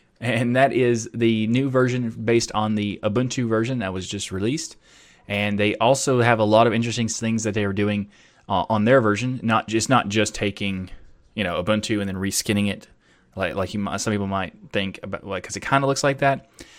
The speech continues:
Uh, but it's, it's, there's a lot of, uh, cool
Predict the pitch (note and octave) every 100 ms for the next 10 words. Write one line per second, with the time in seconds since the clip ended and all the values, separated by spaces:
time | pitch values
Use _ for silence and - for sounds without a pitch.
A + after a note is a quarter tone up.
0 | - _ G#2 G2 F#2+ G#2+ G#2 A2 - A2+
1 | - A#2 G#2+ G#2 A2+ A2 G#2+ G2+ - _
2 | _ _ _ - F#2+ F2+ - A2+ G#2 G2